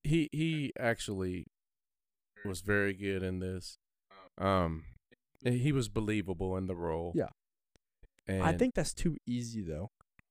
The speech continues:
Speaker 2: Every movie where there's always, like, a badass or something, it's always,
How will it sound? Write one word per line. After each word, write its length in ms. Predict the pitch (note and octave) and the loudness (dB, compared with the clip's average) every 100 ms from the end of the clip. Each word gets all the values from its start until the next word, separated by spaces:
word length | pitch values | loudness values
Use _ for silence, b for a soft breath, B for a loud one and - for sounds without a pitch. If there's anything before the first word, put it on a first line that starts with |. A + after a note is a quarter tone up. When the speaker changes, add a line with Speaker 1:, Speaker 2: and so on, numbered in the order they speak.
| - | 2
Speaker 2:
Every 320 | D#3 G#3+ A3 | 8 8 8
movie 520 | D3+ C3+ C#3 A#2 G#2 B2+ _ _ | 6 6 6 4 -2 -6 _ _
where 120 | - B2 | -2 0
there's 160 | A#2+ | 4
always, 220 | C3+ D3+ | 6 8
like, 100 | C3+ A#2 | 6 2
a 60 | |
badass 680 | G#2 G#2 A2 A#2 A#2 A#2+ - | 2 2 4 4 2 2 -2
or 60 | C3 | -4
something, 460 | C#3 C3 C3+ C#3+ - _ _ _ - | -6 -2 -2 -2 -6 _ _ _ -4
it's 140 | B2+ | 4
always, 400 | C#3+ C#3 A#2 A2 | 6 8 4 0